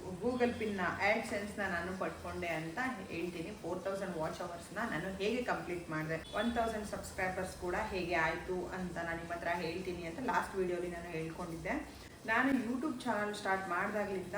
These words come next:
ವಿಡಿಯೋಸು ಹಾಕ್ತಾನೆ ಇದ್ದೆ. ಒಂದು ವೀಕ್ಲಿ ಒಂದು ಟೂ, ತ್ರೀ ವಿಡಿಯೋಸ್ ಆದ್ರೂ ನಾನು ಹಾಕ್ತಾ ಇದ್ದೆ, ಆಯ್ತಾ?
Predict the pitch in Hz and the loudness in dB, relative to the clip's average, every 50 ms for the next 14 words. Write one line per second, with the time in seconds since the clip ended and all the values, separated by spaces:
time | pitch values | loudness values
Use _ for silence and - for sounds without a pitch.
0 | 220 214 202 208 202 202 208 202 208 208 202 202 202 196 196 185 185 175 170 - | -2 0 0 0 2 2 2 2 2 0 0 -2 -2 -2 -2 2 2 2 2 2
1 | - - 190 185 190 185 185 175 160 160 185 208 220 214 196 190 185 185 185 180 | 0 -2 -2 0 0 -2 -2 -2 -2 -2 0 0 0 0 0 0 0 0 0 -2
2 | 180 214 247 262 - 285 269 269 240 208 208 196 190 190 190 - - 254 262 277 | 0 0 0 0 2 2 2 2 2 2 0 0 0 0 0 0 0 2 2 4
3 | 294 262 - - 247 254 233 208 202 202 202 196 196 196 190 180 175 208 240 240 | 4 2 0 -2 -2 -2 0 0 0 0 0 0 0 0 -2 -2 0 2 2 2
4 | 208 190 180 170 175 180 185 - - - 190 180 180 170 165 175 170 170 175 - | 2 2 2 2 2 2 0 0 -2 -2 -2 0 0 0 0 0 0 -2 -2 -4
5 | - 196 190 185 - | -2 -2 -2 -2 -4